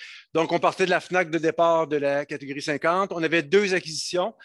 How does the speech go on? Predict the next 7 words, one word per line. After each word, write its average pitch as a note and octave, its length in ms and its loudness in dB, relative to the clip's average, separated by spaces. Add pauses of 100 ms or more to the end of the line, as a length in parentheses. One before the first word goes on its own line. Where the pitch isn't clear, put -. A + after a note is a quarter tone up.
(260)
donc D3+ 140 -4
des D#3+ 140 4
ordinateurs F3+ 760 2
et G3 180 2
des F3+ 160 -4
serveurs D#3+ 360 -4
informatiques. D3 520 -8